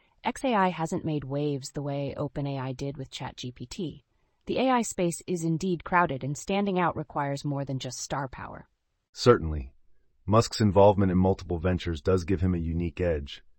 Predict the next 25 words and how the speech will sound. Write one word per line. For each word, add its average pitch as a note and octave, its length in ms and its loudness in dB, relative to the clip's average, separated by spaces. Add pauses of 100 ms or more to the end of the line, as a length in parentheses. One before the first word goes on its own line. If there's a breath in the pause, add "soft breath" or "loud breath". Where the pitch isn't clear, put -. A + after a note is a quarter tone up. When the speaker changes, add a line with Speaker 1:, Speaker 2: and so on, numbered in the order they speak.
(240)
Speaker 2:
but F2 100 0
as F2+ 140 2
The F#2 80 0
Verge G#2 320 4
points G#2 260 2
out, F2+ 300 4 (320)
the E2+ 80 -8
so-called G2 480 6
Muskonomy F2+ 760 0 (100)
might G2+ 220 4
not G#2 180 4
be G#2 140 2
enough F#2 320 2
to - 100 -12
propel F2+ 480 0
X - 240 -2
A F2 140 2
I E2 120 0
forward E2 480 -2
without E2 300 -4
a - 60 -6
clear, F#2 480 -2
innovative E2+ 500 -4
product. E2 580 -6 (760)
Jessica, G2 580 6